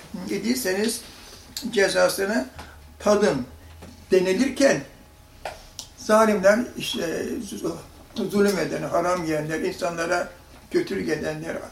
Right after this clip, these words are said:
Allah'ın emirlerinden çıkanlar denir ki kıyamet günü, günü yüzünü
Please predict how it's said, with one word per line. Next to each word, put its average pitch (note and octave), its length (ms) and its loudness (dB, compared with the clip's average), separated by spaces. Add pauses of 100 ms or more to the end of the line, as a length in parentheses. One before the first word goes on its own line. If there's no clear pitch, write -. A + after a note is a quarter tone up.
(300)
Allah'ın F#3 420 6
emirlerinden F3 680 -2
çıkanlar E3+ 560 -2 (680)
denir G#3 320 0
ki F3 240 -4 (400)
kıyamet G3 640 -2
günü, G3+ 440 -2 (840)
günü F#3+ 240 -2 (440)
yüzünü F3+ 560 0